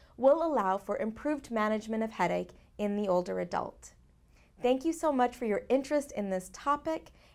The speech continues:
and also thank you for reading the narrative review. I hope you find it helpful for your practice.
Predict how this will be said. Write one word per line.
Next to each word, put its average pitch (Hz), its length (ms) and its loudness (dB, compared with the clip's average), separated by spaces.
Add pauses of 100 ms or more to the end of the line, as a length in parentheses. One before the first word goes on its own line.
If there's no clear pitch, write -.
(100)
and 247 420 0
also 254 680 0
thank 226 220 -2
you 233 80 -2
for 220 220 -2
reading 196 320 -2
the 196 80 0
narrative 180 440 -2
review. 175 380 -4 (360)
I 196 80 -6
hope 226 280 -2
you 247 80 -4
find 214 260 -2
it - 80 -6
helpful 269 400 0
for 262 180 -4
your 196 160 -2
practice. - 600 -8